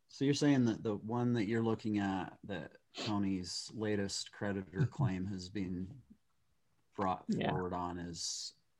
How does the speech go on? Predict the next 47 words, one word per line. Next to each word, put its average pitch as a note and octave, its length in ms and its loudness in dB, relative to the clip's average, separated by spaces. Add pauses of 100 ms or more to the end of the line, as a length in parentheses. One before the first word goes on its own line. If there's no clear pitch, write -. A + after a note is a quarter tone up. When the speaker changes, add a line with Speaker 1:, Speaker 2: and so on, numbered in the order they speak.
(140)
Speaker 1:
on, G2+ 180 2
like, F#2+ 220 -2
the G2 140 0
original F#2 760 -2 (640)
Speaker 2:
Yeah. - 260 0 (420)
Speaker 1:
Post-it. G2 320 -8
Speaker 2:
Would C3 80 8
you, F#3+ 120 8 (160)
would D#3 140 10
you E3 60 12
like F3 140 12
me G3+ 120 12
to C3+ 360 12 (560)
share - 260 8
my C#3+ 140 10
screen C3+ 340 6
with D3 200 8
you E3+ 100 8
so E3+ 140 4
you B2+ 80 8
can B2 140 4
see A#2 260 6
it? D3 160 6
Speaker 1:
Yeah, A2+ 80 4
that'd A2 160 4
be G#2+ 100 0
cool. G2 340 -8 (440)
And C#3+ 120 4
then C#3 340 6 (520)
what D3 140 0
I C#3+ 60 6
was C3+ 140 2
looking E3+ 320 4
for B2 320 6
is, A#2+ 160 0
you C#3+ 100 -2
know D#3+ 120 2
how F3 160 2
there's, A#2 260 2
like, G#2 420 -2 (640)
there's B2+ 220 0
even C3 300 0
more A#2 380 4
mini C#3 340 4
ones? C#3 500 0
There's, A2+ 260 0
like, A#2 220 2